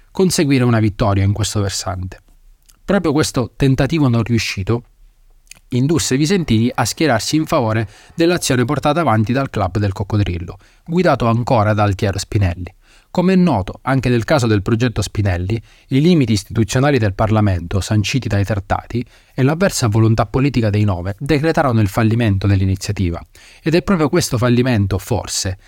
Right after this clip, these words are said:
a testimoniare l'importanza del contributo portato da Visentini al dibattito politico. Il processo di costruzione dell'integrazione europea non poteva,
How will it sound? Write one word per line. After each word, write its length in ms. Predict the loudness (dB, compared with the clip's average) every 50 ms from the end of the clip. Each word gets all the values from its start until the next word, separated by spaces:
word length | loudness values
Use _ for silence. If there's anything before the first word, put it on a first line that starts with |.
| _ _ _
a 120 | -6 -4
testimoniare 640 | -2 -2 -2 -2 -2 -2 -2 0 2 2 2 2 2
l'importanza 720 | 2 2 0 0 0 0 -2 -2 0 0 2 2 0 0 -2
del 140 | -2 -2 0
contributo 540 | 0 -2 -2 -2 -2 -2 -2 -2 0 0 0
portato 340 | -2 -4 -2 0 0 2
da 100 | 2 2
Visentini 460 | 2 0 0 2 0 2 2 2 2 2
al 80 | 2
dibattito 480 | 0 0 0 -2 -2 -2 -2 -2 -2 0
politico. 480 | -2 -4 -4 -6 -10 -16 -20 _ _ _ _ _ _ -20 -20 -20 -20 -20 -20 -20 -6
Il 160 | -4 -4 -2 0
processo 400 | 0 0 2 2 0 0 2 2
di 100 | 2 2
costruzione 640 | 2 0 -2 -2 -4 -6 -4 -2 0 0 2 2
dell'integrazione 720 | 2 2 2 2 2 2 0 0 0 -2 -2 -2 -2 0 0
europea 380 | 0 0 0 0 2 2 0 0
non 220 | 0 0 -2 -2
poteva, 480 | -2 -2 -2 0 0 2 2 0 -2